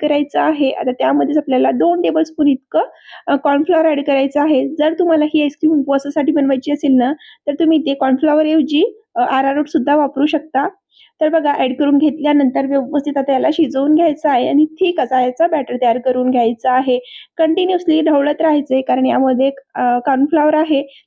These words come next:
त्यासाठी ना थोडंसं लवकरच बुडाला चिपकते. तर बघा, इथे मी कंटिन्युअसली याला ढवळत आहे आणि शिजवून घेणार आहे. तर इथे आपला बॅटर बऱ्यापैकी थिक झालेला आहे, पण अजून थोडंसं थिक करून घेऊया,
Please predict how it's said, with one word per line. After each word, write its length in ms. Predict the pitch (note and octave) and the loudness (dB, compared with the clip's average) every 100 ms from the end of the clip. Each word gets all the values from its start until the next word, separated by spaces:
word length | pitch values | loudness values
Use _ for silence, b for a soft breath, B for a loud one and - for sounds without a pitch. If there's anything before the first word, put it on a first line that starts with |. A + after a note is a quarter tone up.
| - | -4
त्यासाठी 340 | D#4 E4+ D#4 | -2 0 0
ना 140 | C4 C#4+ | -2 -4
थोडंसं 460 | - E4+ E4+ E4+ | -2 0 0 2
लवकरच 420 | D#4+ D#4+ C#4+ D4 | 0 0 0 -2
बुडाला 320 | C#4+ C4+ C4 C4+ | 0 0 0 0
चिपकते. 600 | C#4 - C4+ _ C4+ D4 | -2 -4 -6 _ -4 -2
तर 160 | - | -4
बघा, 180 | A#3+ B3+ | 0 0
इथे 160 | B3 B3 | 0 -2
मी 100 | B3+ | -2
कंटिन्युअसली 580 | C4+ C4 D4 D4+ D#4 | 0 2 2 2 2
याला 200 | D4 B3+ | 0 0
ढवळत 380 | B3+ C#4+ B3+ C#4+ D4 | 2 2 2 0 0
आहे 160 | C4 | 0
आणि 180 | B3 D4 | 2 2
शिजवून 380 | G4 B3+ C4 B3 | 2 0 0 0
घेणार 280 | B3+ B3 A#3+ | 0 0 0
आहे. 240 | A#3 C#4 B3+ - B B _ | 0 0 -4 -10 B B _
तर 40 | D#4+ | -4
इथे 160 | E4 | 0
आपला 180 | F4 E4+ | 0 0
बॅटर 300 | D#4+ C#4 C#4 | 0 -2 -2
बऱ्यापैकी 460 | C4+ B3+ B3+ B3+ C4+ | 0 0 -2 -2 -2
थिक 200 | - D#4+ D#4 | -2 -2 0
झालेला 400 | C4+ C4+ C#4+ D#4 | 0 2 2 2
आहे, 220 | D4+ C4+ | 2 0
पण 160 | - - | -4 -4
अजून 300 | D#4 E4+ F4 | -4 -2 -4
थोडंसं 500 | F#4 - F4 F4 F4 | -4 -2 0 0 -2
थिक 220 | - E4 - | -2 -4 -2
करून 280 | D4 D4 D4 | 0 2 2
घेऊया, 340 | D4+ C#4 C4+ | 4 2 0